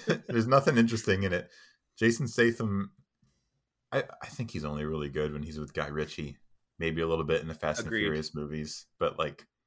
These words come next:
Speaker 1: he, he's just Jason Statham. Let's
Speaker 2: Yeah.
Speaker 1: move on.
Speaker 2: The movie was
Speaker 1: Teenage
Speaker 2: bad,
Speaker 1: Mutant
Speaker 2: and they should feel bad.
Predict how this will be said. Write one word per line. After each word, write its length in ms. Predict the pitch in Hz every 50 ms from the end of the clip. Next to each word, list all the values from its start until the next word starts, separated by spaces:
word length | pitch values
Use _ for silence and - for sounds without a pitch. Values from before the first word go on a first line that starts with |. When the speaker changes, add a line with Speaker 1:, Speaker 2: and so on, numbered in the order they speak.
| _ _ _ _ _ _ _ _ _ _ _ _ _ _ _ _ _ _ _
Speaker 1:
he, 320 | - 101 98 95 - - _ _ _ _ _ _ _ _ _
he's 180 | - 98 80 -
just 220 | - 82 - -
Jason 260 | - 76 71 - 76
Statham. 460 | 73 - 76 71 69 73 76 69 - _ _ _ _ _ _ _ _ _ _ _ _ _ _ -
Let's 220 | 135 120 - - 82
Speaker 2:
Yeah. 60 | 82
Speaker 1:
move 160 | 80 76 -
on. 240 | 69 69 71 73 - _ _ _ _ _ _ _ _ _ _ -
Speaker 2:
The 100 | 110 113
movie 240 | 120 143 156 156 156
was 80 | 147
Speaker 1:
Teenage 220 | 202 196 196 185 147
Speaker 2:
bad, 80 | 123 131 127
Speaker 1:
Mutant 120 | 123 120 120
Speaker 2:
and 120 | 113 110 120
they 80 | 123 120
should 200 | - 135 110 -
feel 280 | - 123 120 113 110 98
bad. 360 | 104 101 95 90 92 104